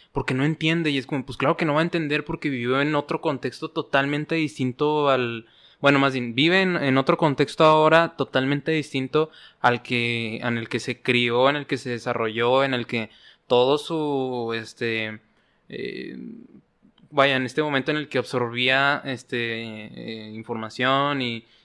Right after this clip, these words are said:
y luego ya la aplicaba en, en conocimiento y demás, pues es, es, era otra época, entonces no puedes venir a obligarlo simplemente.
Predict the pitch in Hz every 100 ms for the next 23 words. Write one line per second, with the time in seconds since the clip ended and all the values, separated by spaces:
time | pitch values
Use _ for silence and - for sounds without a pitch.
0 | _ 107 113 117 120 120 123 123 127 127
1 | 123 - 120 123 127 120 117 110 117 120
2 | 120 120 120 127 123 123 135 _ _ _
3 | _ _ - 107 117 135 135 131 135 151
4 | 165 170 160 170 165 147 131 120 127 127
5 | 139 143 139 147 151 151 165 147 139 147
6 | 151 139 127 127 143 143 139 147 143 143
7 | 139 151 156